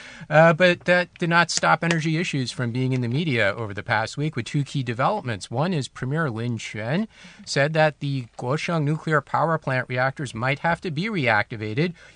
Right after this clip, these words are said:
even though he re-, reiterated his hope that Taiwan will have a nuclear-free homeland by twenty twenty-five. Also this week, Taipower announced that they will replace eight transmission towers, uh, which are in Taoyuan, Changhua, and Yunlin,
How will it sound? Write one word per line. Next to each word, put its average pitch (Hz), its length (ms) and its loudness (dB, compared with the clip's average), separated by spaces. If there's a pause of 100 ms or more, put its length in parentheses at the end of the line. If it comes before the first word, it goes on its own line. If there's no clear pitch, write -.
even 202 220 0
though 202 140 6
he 185 160 4
re-, 185 400 4
reiterated 190 640 2
his 160 160 -2
hope 190 300 -2
that 113 180 -4
Taiwan 113 460 0
will 107 100 -6
have 110 200 -6
a 101 80 -6
nuclear-free 120 800 -6
homeland 107 500 -4
by 104 160 -2
twenty 110 320 -8
twenty-five. 107 640 -6 (580)
Also 196 240 4
this 139 240 0
week, 175 220 -4
Taipower 127 680 0
announced 110 340 -4
that 113 120 -8
they 123 160 -6
will 135 160 -4
replace 139 600 -4 (460)
eight 190 200 0
transmission 175 680 -2
towers, 123 760 0
uh, 107 160 -6
which 101 240 -12
are 110 80 -6
in 104 140 -6
Taoyuan, 120 480 -2
Changhua, 117 460 -2
and 101 100 -8
Yunlin, 170 320 -2